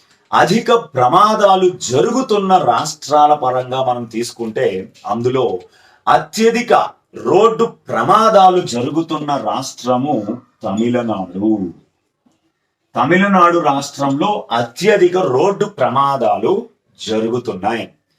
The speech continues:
అలాగే అత్యధిక ప్రమాదాలు ఎక్కువగా జాతీయ రహదారులపైనే నమోదవుతున్నాయి, నేషనల్ హైవేస్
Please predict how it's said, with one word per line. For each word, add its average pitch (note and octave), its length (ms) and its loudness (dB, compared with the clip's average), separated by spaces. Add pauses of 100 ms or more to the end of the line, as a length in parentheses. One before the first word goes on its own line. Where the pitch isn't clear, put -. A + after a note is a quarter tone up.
(420)
అలాగే F3+ 680 2 (260)
అత్యధిక B3 640 0
ప్రమాదాలు F#3 1300 2 (400)
ఎక్కువగా F3+ 920 2 (480)
జాతీయ G#3+ 580 2
రహదారులపైనే C#3+ 1400 0 (140)
నమోదవుతున్నాయి, G#2+ 960 -2 (160)
నేషనల్ B2 560 -4 (440)
హైవేస్ G2 440 -6